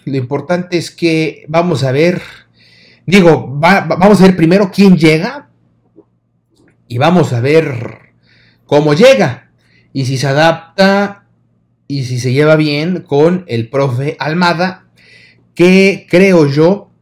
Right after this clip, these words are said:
creo yo que, híjole, va a estar... Va a estar complicado porque, eh, Valenzuela y Almada ya tenían tiempo, ya tenían años trabajando juntos, ¿eh? Vamos a ver si tienen,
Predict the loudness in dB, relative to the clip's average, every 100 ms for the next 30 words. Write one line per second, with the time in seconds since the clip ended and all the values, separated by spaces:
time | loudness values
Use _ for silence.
0 | _ _ _ _ 0 2 2 0 0 0
1 | -2 -8 -8 -4 -2 -2 -2 -4 -6 -8
2 | -10 -12 -6 -2 -2 -4 -4 -2 -2 -6
3 | _ _ -20 -20 _ _ _ _ _ _
4 | 0 2 2 2 2 0 0 0 0 0
5 | 2 2 2 0 0 -4 _ -4 0 0
6 | 0 -2 -2 -4 -4 -2 -2 -2 -4 -2
7 | 0 0 -2 -4 -2 -2 0 -2 0 0
8 | 0 0 -2 -2 -4 -8 -12 _ -4 -4
9 | -2 -2 -2 0 -2 -2 -2 -2 -2 -2
10 | -2 -4 -12 -18 -20 _ _ _ _ _
11 | _ -2 0 0 0 0 0 0 -2 -2
12 | -6 -6 -8 -8 -6 -4 -2 -2 -2 -6
13 | -12 -4 -4 -2 -4